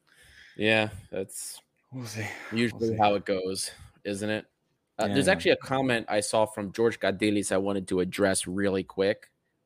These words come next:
Speaker 1: Um, Costa, you actually kinda touched on this a little bit, um, before. Uh, guys, how do you explain Marinaki's spending for Nottingham and the lack of it, at least with Olympiacos? It's unacceptable. I know it's the Greek league, but it's doable. He has the money.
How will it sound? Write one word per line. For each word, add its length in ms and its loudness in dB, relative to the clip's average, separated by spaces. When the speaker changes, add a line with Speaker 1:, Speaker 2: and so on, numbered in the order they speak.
Speaker 1:
Um, 380 0
Costa, 320 2
you 140 2
actually 240 2
kinda 280 -4
touched 320 -2
on 220 -2
this 260 -4
a 80 -4
little 220 0
bit, 340 2
um, 560 2
before. 680 2
Uh, 140 2
guys, 320 6
how 100 4
do 60 -2
you 60 2
explain 420 -2
Marinaki's 580 -2
spending 420 -2
for 180 -2
Nottingham 680 0
and 220 0
the 60 0
lack 320 2
of 160 0
it, 220 0
at 160 -4
least 220 -4
with 100 -8
Olympiacos? 520 0
It's 120 -6
unacceptable. 800 -2
I 100 -4
know 100 4
it's 140 2
the 100 0
Greek 320 -2
league, 240 -2
but 120 -2
it's 140 -8
doable. 380 -2
He 100 0
has 200 0
the 80 -8
money. 380 -4